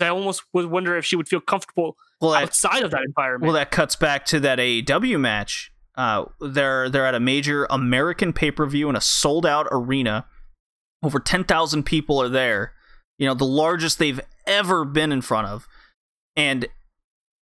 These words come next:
Speaker 2: Riho's very calm and collective. She's been taught well, and Emi Sakura is in tears, just looking around at the arena. You have to see this match, Kay.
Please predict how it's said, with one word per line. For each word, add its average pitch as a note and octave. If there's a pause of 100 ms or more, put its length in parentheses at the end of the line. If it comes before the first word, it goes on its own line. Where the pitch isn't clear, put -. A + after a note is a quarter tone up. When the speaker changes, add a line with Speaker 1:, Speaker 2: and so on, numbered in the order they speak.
(480)
Speaker 2:
Riho's D#3+
very C#3
calm D3+
and F3+
collective. D#3+ (140)
She's C3+
been C3+
taught D3+
well, C3
and B2+
Emi C#3
Sakura C3+
is B2
in A#2
tears, A2 (160)
just -
looking D3
around C3
at A#2+
the A#2
arena. A2 (140)
You G3+
have A3
to D3+
see C#3+
this -
match, A#2
Kay. E2